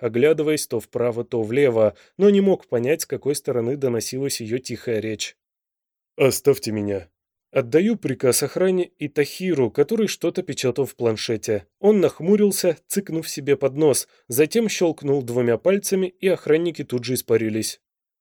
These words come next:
"Господин, сейчас не время оставаться без сопровождения". Обеспокоенно смотрит на меня, убрав планшет в свою переносную чёрную сумку. Я лишь улыбнулся ему в ответ, желая скорее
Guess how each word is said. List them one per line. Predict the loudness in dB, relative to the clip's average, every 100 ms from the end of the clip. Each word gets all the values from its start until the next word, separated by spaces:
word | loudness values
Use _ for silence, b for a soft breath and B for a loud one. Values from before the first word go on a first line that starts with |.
| _ _ -4
"Господин, | -4 0 -2 -2 -4 -8
сейчас | -8 -2 -2 0
не | -2
время | 0 2
оставаться | 0 0 -2 -2 -4
без | -4
сопровождения". | -6 -6 -6 -4 -2 -2 -4 _ _ _ _ -6
Обеспокоенно | -2 -2 -2 2 4 4 2
смотрит | 0 -2 -2 -6 -4
на |
меня, | -2 0 2 0 -2
убрав | -2 0 0 0
планшет | -2 0 -4 -6
в |
свою | -4 -2 -2
переносную | -4 -2 -2 -2 -2 -2
чёрную | -2 -2 0 -2
сумку. | -2 -2 0 0 0 _ b b
Я | 0 2
лишь | 4 2 0
улыбнулся | -4 -2 0 2 0 0 -4
ему | -2 0 0
в |
ответ, | 0 2 0 0 b b -6
желая | 2 4 4 2
скорее | 2 4 4